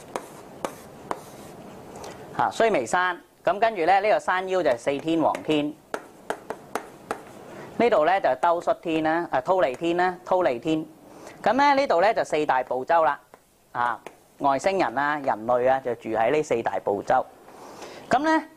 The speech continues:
佛陀承認有外星人嘅喎，我同你講嚇，咁外星人就唔係神仙嚟嘅，外星人呢，只不過係其他部洲嘅人類嚟嘅啫，嚇，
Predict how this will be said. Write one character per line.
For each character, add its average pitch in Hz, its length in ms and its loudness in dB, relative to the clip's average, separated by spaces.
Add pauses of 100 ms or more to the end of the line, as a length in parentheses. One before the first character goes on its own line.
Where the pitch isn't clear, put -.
(720)
佛 185 100 2
陀 143 260 2
承 143 140 0
認 156 240 0
有 160 160 2
外 147 160 2
星 202 180 -4
人 123 180 -2
嘅 135 80 -2
喎， 143 180 2 (180)
我 143 120 2
同 120 140 -2
你 135 100 4
講 139 320 2
嚇， 151 280 0
咁 240 340 0
外 160 100 2
星 240 160 -4
人 127 160 0
就 135 80 2
唔 120 80 -2
係 120 120 -2
神 113 240 -4
仙 202 200 -2
嚟 131 140 2
嘅， - 1120 -4
外 170 100 4
星 240 200 0
人 151 120 0
呢， 190 160 0
只 170 120 -2
不 220 80 0
過 196 100 2 (120)
係 - 60 -4
其 117 200 -2
他 175 140 0
部 120 340 -2
洲 170 200 2
嘅 127 120 0
人 101 220 -6
類 107 300 0
嚟 - 40 -6
嘅 117 80 2
啫， 151 120 2 (600)
嚇， 135 220 0